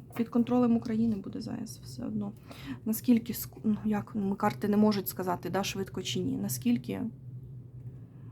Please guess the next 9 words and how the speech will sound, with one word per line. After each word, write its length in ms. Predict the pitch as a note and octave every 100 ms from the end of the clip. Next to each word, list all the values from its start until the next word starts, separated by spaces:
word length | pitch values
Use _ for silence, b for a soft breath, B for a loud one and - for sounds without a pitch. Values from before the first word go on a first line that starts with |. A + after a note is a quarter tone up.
| B B B B - -
реальним 500 | A3 G3 A3 G#3+ G3+
це 180 | - F#3
є 220 | F#3+ G3
до 120 | F#3
кінця 340 | F#3 F3+ -
літа? 280 | F3+ F3+ - -
Давайте 280 | - -
так 180 | - -
спитаємо. 440 | - - - -